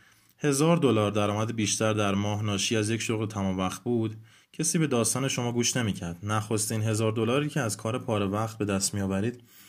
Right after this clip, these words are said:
زندگی شما را به تغییر وامی دارد و آن موقع است که همه می‌خواهند داستان شما را بشنوند. چون برای مردم این سوال پیش می‌آید که شما چه کاری دارید انجام می‌دهید. این گونه بود که من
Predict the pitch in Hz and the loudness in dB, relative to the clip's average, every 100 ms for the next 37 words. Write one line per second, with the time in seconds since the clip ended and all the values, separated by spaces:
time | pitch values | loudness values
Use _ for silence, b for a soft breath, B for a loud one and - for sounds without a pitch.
0 | B B 135 147 135 131 131 120 113 110 | B B -4 0 2 2 2 2 2 2
1 | 110 107 110 110 101 90 82 82 90 95 | 2 0 0 0 0 0 0 -2 -2 0
2 | 95 92 113 123 113 - B B B - | 0 0 0 -2 -4 -8 B B B -4
3 | 135 127 135 127 120 117 117 110 - 110 | -2 0 0 0 0 0 2 2 2 2
4 | 107 110 107 107 107 127 127 95 85 82 | 0 0 0 0 0 0 0 -2 -2 -4
5 | b b b _ _ _ _ _ - 117 | b b b _ _ _ _ _ -8 0
6 | 110 104 107 104 104 120 127 139 127 131 | 2 4 4 2 2 2 2 2 2 2
7 | 143 110 92 85 - B B B - 123 | 0 -2 -2 -4 -10 B B B -6 -2
8 | 127 151 185 165 147 107 95 92 92 90 | 0 2 0 2 4 4 4 2 0 -2
9 | 90 90 85 85 85 - B B B B | -2 -2 0 -2 -4 -8 B B B B
10 | - 107 107 113 127 139 - 110 104 104 | -4 0 2 2 2 0 0 0 2 0